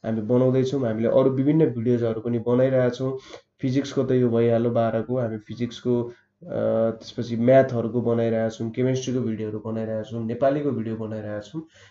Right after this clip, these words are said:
So त्यो भिडियोजहरूमा पनि एकचोटि visit गर्नु होला।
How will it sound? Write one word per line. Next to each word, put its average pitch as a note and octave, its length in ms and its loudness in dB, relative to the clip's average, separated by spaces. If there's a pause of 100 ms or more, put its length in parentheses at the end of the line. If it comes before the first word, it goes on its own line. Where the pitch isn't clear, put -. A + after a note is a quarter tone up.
(140)
So C3 140 -4
त्यो D#3 140 6
भिडियोजहरूमा A2+ 600 0
पनि A2+ 180 -2
एकचोटि G#2+ 220 -10
visit A#2 300 -4
गर्नु A#2 300 2
होला। B2+ 200 0